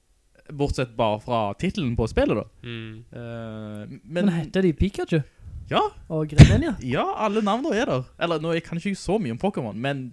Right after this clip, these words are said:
Speaker 3: Men de har stjålet navn og utseende.
Speaker 1: Ja, det, det er rart at det spillet er oppe og går, fordi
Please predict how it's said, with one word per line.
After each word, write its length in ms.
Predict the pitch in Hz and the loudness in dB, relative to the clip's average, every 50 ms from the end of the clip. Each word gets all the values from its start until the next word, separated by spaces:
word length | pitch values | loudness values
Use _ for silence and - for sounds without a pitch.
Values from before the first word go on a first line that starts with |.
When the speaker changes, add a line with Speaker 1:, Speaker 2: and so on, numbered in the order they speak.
| - - | -8 -6
Speaker 3:
Men 100 | 180 190 | -2 -2
de 60 | 240 | -2
har 60 | 233 | 0
stjålet 300 | - - 160 156 202 214 | 0 0 0 2 2 2
navn 300 | 202 180 202 262 339 330 | 2 2 0 0 -2 -2
og 200 | 240 220 262 277 202 | 0 2 2 4 2
utseende. 400 | 165 - - - - 294 - 196 | 2 0 -2 -2 -2 0 2 4
Speaker 1:
Ja, 160 | 233 233 208 | 4 4 4
det, 200 | 185 208 202 170 | 4 2 0 2
det 80 | 185 190 | 2 0
er 100 | 175 143 | 2 2
rart 200 | 170 220 233 - | 0 0 0 0
at 120 | 208 180 - | -4 -4 -2
det 140 | 170 147 147 | -4 -4 -4
spillet 360 | - - 147 156 175 185 - - | -4 -4 -4 -2 -2 -2 -4 -2
er 140 | 127 147 - | -4 -4 -4
oppe 240 | - - - - 139 | -4 -6 -2 -2 -2
og 100 | 131 123 | 0 0
går, 200 | 147 196 277 277 | 0 0 0 0
fordi 520 | - - 190 185 185 180 180 175 151 135 | -2 -4 -4 -4 -2 -4 -4 -6 -8 -10